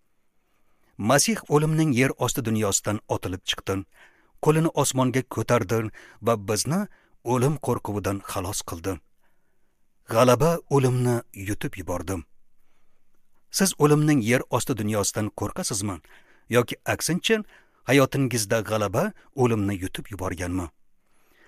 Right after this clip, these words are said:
Sizga yana qanday qorong'i yer osti yo'llari duch kelgan? O'xshash sinovlardan o'tgan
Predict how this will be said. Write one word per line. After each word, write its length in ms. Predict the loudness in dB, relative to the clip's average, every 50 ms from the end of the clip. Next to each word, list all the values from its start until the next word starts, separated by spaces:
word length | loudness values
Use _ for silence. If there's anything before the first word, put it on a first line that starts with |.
| _ -2
Sizga 300 | 0 0 2 2 0 0
yana 160 | 2 2 2
qanday 460 | 0 0 0 0 2 2 2 0 0 -2 -6 -12 -20 _ -6 _
qorong'i 400 | 4 6 6 6 6 4 2 0
yer 220 | -2 0 -2 -4 -4 -2
osti 260 | -4 -4 -4 -2 -4 -4
yo'llari 360 | -4 -4 -2 -4 -4 -6 -6 -6
duch 160 | -6 -6 -4
kelgan? 360 | -4 -6 -6 -4 -6 -6 -6 -6 -10 _ _ _ -20 -20 _ _ _ _ _ _ _
O'xshash 360 | 6 6 6 6 2 0 0 0
sinovlardan 560 | 0 2 2 2 2 2 0 0 0 -4 -2 -2
o'tgan 480 | -2 -2 -2 0 0 2 2 2 0